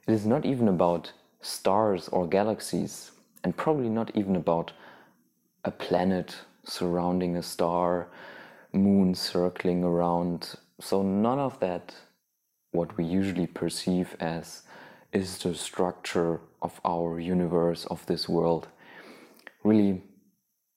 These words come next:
if we are honest, that's not our world. That's not what is important to us day to day. That is not what makes up our experience. And so by your world,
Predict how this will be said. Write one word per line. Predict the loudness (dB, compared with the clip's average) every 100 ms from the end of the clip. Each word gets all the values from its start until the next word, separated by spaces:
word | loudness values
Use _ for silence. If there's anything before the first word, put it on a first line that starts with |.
| -8
if | -2 2
we |
are | 2 2
honest, | 0 0 -4 -8 -18 _ _
that's | -2 -2 -2
not | -4 -2
our | -4 -4
world. | -4 -4 -4 -6 -12 -2
That's | -2 0
not | 0 0 -4 -16 -20 -20 _ _ _ _ _ -2
what | -2
is | -2 -6
important | -8 2 2 2 -6
to | -6 -6
us | -6 -10
day | -4 -2 -2
to | -4 -2
day. | 0 0 -4 -10
That | -2 -2
is | 0
not | -2 0
what | -2 -2 -4
makes | 0 0 0 -6
up | -8 -4
our | -2 0 0
experience. | -4 -8 -4 0 0 0 -6 -18 -20 -20 -20 -20 -20 _ _ -4
And | -2 2
so | 2 2
by | 2 2
your | 4 4
world, | 4 4 4 2 -2